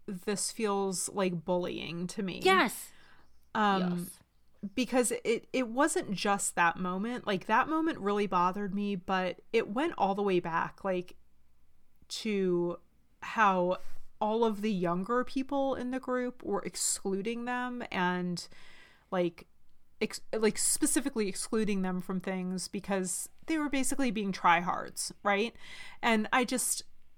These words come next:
Speaker 1: I was like, "That's just not very nice." Like, that, you know,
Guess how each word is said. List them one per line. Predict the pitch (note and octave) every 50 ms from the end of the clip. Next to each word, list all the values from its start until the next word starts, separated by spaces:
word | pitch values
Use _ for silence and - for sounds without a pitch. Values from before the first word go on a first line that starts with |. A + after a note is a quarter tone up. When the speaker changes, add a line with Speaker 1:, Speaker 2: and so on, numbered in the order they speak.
| - - - - - - - -
Speaker 1:
I | B3+ C#4
was | D4 C4+ -
like, | D#4 D4 -
"That's | - G4 - -
just | - - A4+ - -
not | F#4 D4 - -
very | C4+ B3+ A3
nice." | G#3 A#3 C4+ B3 - - - - - -
Like, | A3+ A3 -
that, | B3+ B3 A3+ - - - - -
you | - B3+ C#4+
know, | A#3+ A3 G3 F#3+ F#3 F3 F3 -